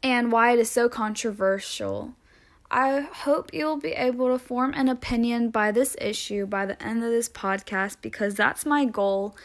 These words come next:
and I wanted to share with you the purpose and the meaning of book banning, whether it is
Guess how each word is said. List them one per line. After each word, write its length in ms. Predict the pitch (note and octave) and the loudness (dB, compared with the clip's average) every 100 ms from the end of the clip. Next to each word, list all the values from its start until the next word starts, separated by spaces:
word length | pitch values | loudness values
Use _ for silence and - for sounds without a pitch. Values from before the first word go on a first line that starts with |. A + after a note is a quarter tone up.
| - - _ _ | -20 -20 _ _
and 500 | A#3+ A3+ G#3+ G#3+ G#3+ - - | -6 -4 -4 -6 -8 -14 -6
I 140 | A3 | -4
wanted 380 | A3 A3 B3 C4 | -2 -2 -4 -4
to 120 | D4 | -4
share 480 | C#4 A#3 G#3 G#3 - | -4 -2 0 -2 -4
with 280 | G#3 G#3+ G#3+ | -6 -8 -6
you 280 | G3+ G#3 G#3 | -4 -4 -4
the 100 | G3+ | -8
purpose 720 | G3+ - A3+ A3+ B3+ C4 - - _ _ _ _ | -10 -6 -4 0 0 0 -6 -14 _ _ _ _
and 520 | G#3 G#3 G#3 G#3 G3+ - - - - - - - | -6 -4 -4 -4 -8 -12 -20 -20 -20 -20 -14 -6
the 180 | A3 | -2
meaning 600 | A3 A3 B3 A#3+ A3 G#3+ | 0 2 2 2 0 -4
of 260 | - G#3+ G#3 | -4 -4 0
book 240 | A#3+ A#3+ | -2 -2
banning, 420 | - G#3 G3+ G#3 G3+ | -6 -4 -4 -4 -2
whether 500 | G3+ G3+ G#3 G3+ - | -2 0 0 -2 -4
it 280 | - G#3 G3 - | -4 -2 -4 -4
is 460 | G3+ G3 G3 G#3 | -2 0 -2 -6